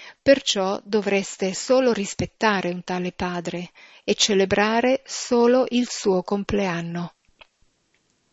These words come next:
Quel Padre viene qui in Bharat e purifica tutti. Perciò questo è il più grande luogo di pellegrinaggio. È fissato nel dramma che egli liberi ognuno dal degrado e conceda loro salvezza.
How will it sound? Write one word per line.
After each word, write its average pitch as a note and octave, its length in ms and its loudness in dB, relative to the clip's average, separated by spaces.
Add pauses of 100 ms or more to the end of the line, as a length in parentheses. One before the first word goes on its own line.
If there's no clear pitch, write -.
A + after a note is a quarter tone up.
(580)
Quel G3+ 240 4
Padre G#3 520 0
viene G3 360 -6
qui A3+ 340 -6
in G3+ 180 -6
Bharat E3+ 680 -4
e A#3 140 -4
purifica A3+ 640 -6
tutti. - 560 -10 (1400)
Perciò G#3 720 2
questo A3+ 600 0
è A#3 80 2
il A3 80 0
più A3+ 120 -6
grande A3+ 360 2
luogo A3 380 4
di G3+ 100 -4
pellegrinaggio. F#3 1040 0 (1400)
È A#3+ 80 2
fissato A#3 560 0
nel G#3+ 200 0
dramma G3 520 0
che F#3+ 260 0
egli F#3+ 300 0
liberi G3+ 540 2
ognuno G#3+ 520 -2
dal F#3+ 220 0
degrado F#3 720 0
e A3+ 100 -2
conceda G3 640 0
loro G3 280 0
salvezza. F3+ 840 -4